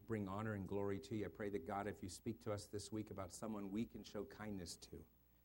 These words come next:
maybe someone if we, that we think of in one sense as an enemy, and yet we pray that we'll show the kindness that David showed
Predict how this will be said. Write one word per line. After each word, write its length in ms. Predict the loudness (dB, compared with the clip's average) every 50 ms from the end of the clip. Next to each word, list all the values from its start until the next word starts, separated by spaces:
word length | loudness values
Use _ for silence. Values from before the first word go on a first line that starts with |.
| -20 -20 -20 -20 -20 -20 -20 -10 0 4
maybe 160 | 6 8 8
someone 340 | 6 6 6 6 6 6 4
if 160 | 2 2 2
we, 120 | 0 0 0 0 -2
that 120 | -2 -2
we 120 | -2 -2
think 240 | -2 0 -2 0 0
of 100 | 0 2
in 160 | 2 2 2
one 180 | 2 2 0 0
sense 300 | 0 -2 -4 -4 -2 0
as 120 | 0 2
an 100 | 2 2
enemy, 340 | 4 4 4 2 2 0 -2 -4 -10 -18 -20 -20 -20 -20 -20 -20 -20 -20 -20 -20 -20 -20 -20 -20 -20 -20 -20 -20 -20 -20 -20 -20 -12 -4
and 160 | -2 0 2 4
yet 220 | 2 2 0 -2 -6 -10 -20 -20 -20 -20 -20 -20 -20 -20 -20 -20 -14 -8 -4
we 60 | -4
pray 240 | -2 0 2 2 4
that 140 | 4 2 2
we'll 140 | 2 2 0
show 180 | 0 0 0
the 100 | 0 0
kindness 400 | -2 -2 -2 -2 0 0 0 -2 -2
that 180 | -2 -2 0
David 340 | 0 0 2 2 0 -2 -4
showed 360 | -4 -4 -4 -4 -4 -4 -6